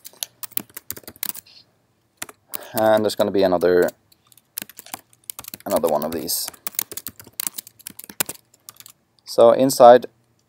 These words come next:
of this first, uh, column,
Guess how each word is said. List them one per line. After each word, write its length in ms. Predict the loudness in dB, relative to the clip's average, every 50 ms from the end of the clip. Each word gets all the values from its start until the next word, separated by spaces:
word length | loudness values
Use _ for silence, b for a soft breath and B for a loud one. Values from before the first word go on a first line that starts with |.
| _ _ _ _ _ _ _ -20 -20 _ _ _ -16 -16 -16 -14 -16 -18 -18 -16 -18 -20 -18 -18 -18 -18 -20 _ _ _ _ -20 -16 -14 -14 -14 -14 _ _ _ _ _ _ _ -20 -20 -20 -20 -20 -20 -12 _
of 200 | -4 -2 -2 0
this 260 | 0 -2 -2 -2 -6
first, 560 | -2 2 4 4 4 4 2 -2 -6 -4 -2 0
uh, 300 | 2 2 4 2 2 4
column, 380 | 6 8 8 8 8 6 0